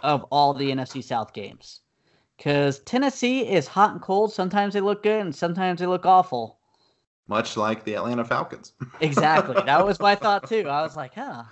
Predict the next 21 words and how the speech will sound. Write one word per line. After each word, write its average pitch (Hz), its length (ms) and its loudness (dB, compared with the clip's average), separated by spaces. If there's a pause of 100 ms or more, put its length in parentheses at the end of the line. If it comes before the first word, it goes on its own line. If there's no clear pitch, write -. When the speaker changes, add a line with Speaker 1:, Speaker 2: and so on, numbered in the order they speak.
Speaker 1:
I 180 160 -16
don't 202 240 -18
know." 190 300 -18 (540)
Speaker 2:
The, 117 220 -4
on 117 220 -2
paper, 101 480 -2
the 90 100 -8
Falcons 120 720 -6
should 92 260 -10
easily 113 400 -8
win 82 180 -12
this 80 140 -12
game 73 300 -12
at - 100 -10
home. 92 520 -4 (580)
They 90 120 -4
are 87 160 -2
superior 98 800 0
talent-wise. 85 960 -4 (280)
Speaker 1:
Mm-hmm. 131 280 -18 (420)
Speaker 2:
Uh, 80 340 -10